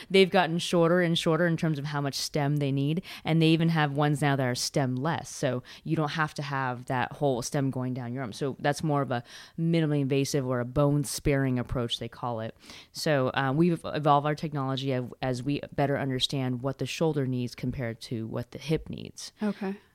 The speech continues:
Speaker 1: Um,
Speaker 2: And we're joking when I start laughing because
Speaker 1: <laughs>
Speaker 2: the stem for a hip surgery is about six inches long,
Speaker 1: Oh, yeah.
Speaker 2: right? And
Speaker 1: Yeah.
Speaker 2: then so for shoulder would be significantly less.
Speaker 1: Yes.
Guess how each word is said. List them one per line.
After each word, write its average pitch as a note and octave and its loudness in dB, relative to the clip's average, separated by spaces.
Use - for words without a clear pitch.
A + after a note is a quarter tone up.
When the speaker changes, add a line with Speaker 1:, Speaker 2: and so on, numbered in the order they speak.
Speaker 1:
Um, B2 -10
Speaker 2:
And A#3 4
we're A3+ 6
joking A#3+ 4
when G#3 4
I G3+ 6
start G#3+ 0
laughing G3 6
because G3 4
Speaker 1:
<laughs> - -
Speaker 2:
the F#3+ 2
stem D4 6
for A#3 2
a G3 6
hip C4 2
surgery G#3+ 2
is G3 0
about A3+ 2
six - -2
inches G3+ 0
long, G#3 2
Speaker 1:
Oh, - -2
yeah. F3+ -2
Speaker 2:
right? A3 0
And G#3+ 2
Speaker 1:
Yeah. G#3 4
Speaker 2:
then G#3 4
so G3+ 0
for G3 -2
shoulder G3 0
would G3 -2
be - 0
significantly - -6
less. - -8
Speaker 1:
Yes. - -6